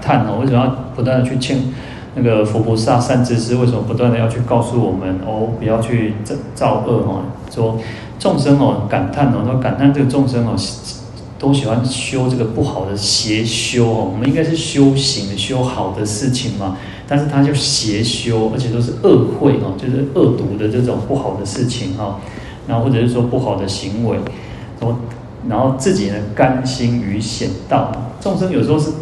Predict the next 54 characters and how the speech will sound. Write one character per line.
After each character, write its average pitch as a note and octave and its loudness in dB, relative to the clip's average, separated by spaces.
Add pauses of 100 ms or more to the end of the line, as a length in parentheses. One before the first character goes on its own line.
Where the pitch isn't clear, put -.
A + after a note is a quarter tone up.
(120)
甘 C3 2
愿 A#2+ 6
的 B2 4
哦， D3 2
甘 B2 0
愿 A2 2
在 A2+ -2
这 C#3 0
个 C#3 4
啥 A2+ 2 (340)
啊， B2 -2 (320)
那 C3+ 0
个 A#2+ 4
受 A2+ -2
苦 C#3 0
受 G#2 -2
难 A2 0
那 A#2+ 0
里 A#2+ 4
嘛， G2 0 (160)
甘 G2 -6
愿 G#2 -4
哦。 G#2 -4 (560)
有 A#2+ -2
时 C3+ 2
候 F3+ 4 (360)
之 D#3 -4
前， D3+ -2
之 D#3 -4
前 A2+ 0
听 C#3 0
到 C3+ 2
有 A2 0
人 G#2+ 0
讲 G#2+ -2
说， A#2+ 0 (480)
呃， G#2 -4
就 C#3 0
是 D3 4
有 A#2 4
些 C3 2
人 A#2+ 4
他， B2+ 0 (240)
呃， G2 -6
可 F#2+ -6
能 G#2 -4
遇 C#3 2
到 C3+ 4
家 A#2+ 0
暴 A2+ 4
啊， G#2+ 2
或 A2 0
者 B2 4
是 B2 4